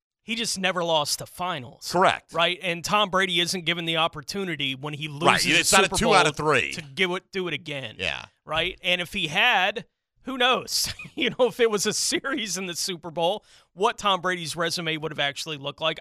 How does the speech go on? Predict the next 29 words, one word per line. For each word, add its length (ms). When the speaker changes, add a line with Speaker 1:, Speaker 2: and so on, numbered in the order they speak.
Speaker 1:
I 120
don't 220
know, 240
but 140
I'm 120
with 220
you. 80
I 80
think 200
it's 120
kind 220
of 60
a 60
weak 240
argument. 360
Speaker 2:
I 80
mean, 180
what, 180
like, 300
if, 120
if 200
Jordan 460
in 180
a 40
year 640
where 180
he 160
failed 600
to 420